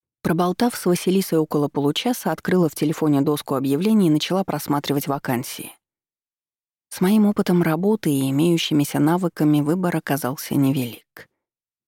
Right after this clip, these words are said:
Официантка или продавщица в супермаркете. Ничего связанного с танцами, к сожалению.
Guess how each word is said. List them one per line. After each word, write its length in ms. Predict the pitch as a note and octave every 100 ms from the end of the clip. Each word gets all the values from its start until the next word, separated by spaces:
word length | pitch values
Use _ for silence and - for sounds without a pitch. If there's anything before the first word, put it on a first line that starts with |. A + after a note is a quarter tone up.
| _ -
Официантка 760 | F#3+ - - - A#3+ B3 -
или 180 | E3 G3
продавщица 600 | E3+ B2+ C3 - - -
в 60 | B2
супермаркете. 840 | - - B2 A#2+ A#2+ - - - - _ _ _ _ _ _ _ -
Ничего 420 | F3 - G#3+ A3
связанного 560 | - F3 E3 D3+ C#3
с 100 | C#3+ -
танцами, 460 | C#3 C3 - B2
к 60 | -
сожалению. 600 | - C3+ B2+ A#2+ A#2